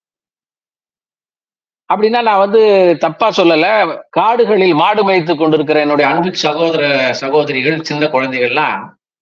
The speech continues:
ஏன் வந்து கல்லூரிக்கு யாரு அனுப்பாம விட்டாங்க? சுயமரியாதை பேசி ஏமாத்தி பொய் பேசிட்டு இருக்கிறீங்க, அப்ப கல்லூரிக்கு அனுப்பல, அவங்கள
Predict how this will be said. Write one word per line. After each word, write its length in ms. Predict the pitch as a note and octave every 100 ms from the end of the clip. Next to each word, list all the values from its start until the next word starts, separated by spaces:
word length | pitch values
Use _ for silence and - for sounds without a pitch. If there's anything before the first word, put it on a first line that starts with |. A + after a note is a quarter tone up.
| _ _ _ _ _ _ _ _ _ -
ஏன் 260 | E3+ F#3+
வந்து 640 | D3+ D3+ E3 D#3+ C#3+ C3 A2+
கல்லூரிக்கு 720 | B2+ D#3 E3 C#3+ C3 B2 A#2+
யாரு 280 | A#2 B2+ C#3
அனுப்பாம 380 | A#2+ A#2 A#2 A2
விட்டாங்க? 440 | G2 G#2 C3 C#3+ - _ _ _ _ _ _ _ _ _
சுயமரியாதை 680 | - C#3+ D#3+ E3 D3+ C#3 B2+
பேசி 280 | B2+ C3+ C3
ஏமாத்தி 400 | C3+ C#3+ C3+ C3
பொய் 180 | C3+ C#3+
பேசிட்டு 320 | C#3 C3 A#2+
இருக்கிறீங்க, 440 | A#2+ A#2+ A#2+ C3+
அப்ப 240 | C3 A#2+ A2
கல்லூரிக்கு 420 | B2 D3+ C3+ A#2+
அனுப்பல, 200 | G#2 G#2+
அவங்கள 420 | G#2+ G#2+ C3+ -